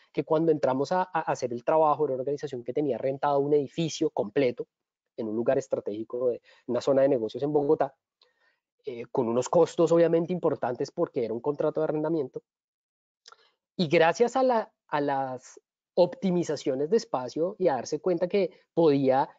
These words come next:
responder las necesidades de crecimiento de personal sin necesidad de tener más espacio de, de oficina, e incluso que podía reducir el espacio de oficina actual,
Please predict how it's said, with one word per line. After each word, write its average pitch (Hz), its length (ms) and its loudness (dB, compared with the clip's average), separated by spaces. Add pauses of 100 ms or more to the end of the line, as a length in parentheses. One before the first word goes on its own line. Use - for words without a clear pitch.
responder 175 600 2
las 139 120 0
necesidades 175 480 -2
de - 80 2
crecimiento 143 560 -2
de 156 100 4
personal 127 540 0
sin 139 180 -2
necesidad 127 560 -2
de 160 100 2
tener 156 300 4
más 151 200 0
espacio 185 440 0
de, 185 200 0
de 160 140 2
oficina, 190 460 0 (560)
e 196 140 4
incluso 226 480 6
que 185 120 0
podía 151 240 4
reducir 185 360 4
el 151 100 2
espacio 143 360 -2
de 180 40 2
oficina 175 320 -6
actual, 135 360 -8